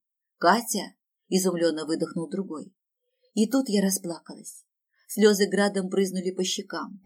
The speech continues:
заволокли мир радужной пленкой. Я плакала и плакала,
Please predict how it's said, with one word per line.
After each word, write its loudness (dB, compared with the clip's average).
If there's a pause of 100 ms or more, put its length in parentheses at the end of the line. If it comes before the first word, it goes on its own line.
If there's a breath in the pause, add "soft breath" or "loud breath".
заволокли 4
мир -4 (200)
радужной 2
пленкой. -8 (460)
Я 6
плакала 0
и 0
плакала, -12